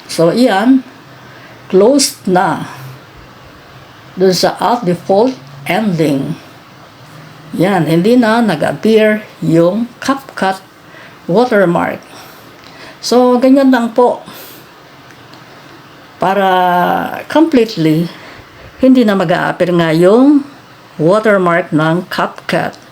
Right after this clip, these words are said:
So, hanggang dyan na lamang po. Paki-subscribe lang po para next time, para may susunod tayong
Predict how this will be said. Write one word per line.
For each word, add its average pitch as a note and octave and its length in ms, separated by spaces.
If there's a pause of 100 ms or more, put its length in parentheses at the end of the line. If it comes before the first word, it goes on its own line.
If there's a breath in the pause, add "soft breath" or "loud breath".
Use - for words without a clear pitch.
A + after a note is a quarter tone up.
(680 loud breath)
So, E3+ 560
hanggang E3+ 320
dyan D#3+ 240
na - 0
lamang D#3+ 480
po. F3+ 320 (1800 loud breath)
Paki-subscribe E3 1300
lang G#3+ 240
po - 240 (640 loud breath)
para D#3+ 480
next A3 320
time, F#3+ 320
para D#3+ 240
may - 480
susunod G3+ 560
tayong E3 640